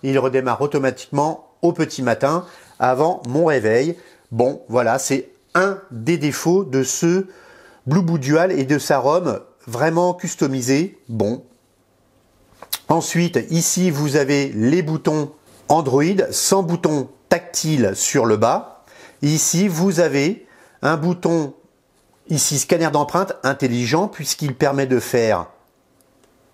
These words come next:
vous laissez appuyer l'appel aux fonctions Google, vous appuyez court, vous revenez à la page principale,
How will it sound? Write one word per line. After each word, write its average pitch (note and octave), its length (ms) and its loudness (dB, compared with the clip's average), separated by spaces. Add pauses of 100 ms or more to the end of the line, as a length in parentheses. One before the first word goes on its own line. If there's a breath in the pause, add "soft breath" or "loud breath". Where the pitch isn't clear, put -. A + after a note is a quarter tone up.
vous C#3 100 2
laissez E3 240 2
appuyer B2 600 0 (880 soft breath)
l'appel C#3 640 2 (320)
aux E3 140 4
fonctions B2+ 400 -2
Google, D#3+ 540 0 (640)
vous C#3+ 160 2
appuyez D#3+ 640 0 (120)
court, D#3+ 460 2 (160 loud breath)
vous C#3+ 160 0
revenez C#3 460 -2
à C3 80 2
la C3 120 0
page G#2+ 300 -2
principale, D#3 760 0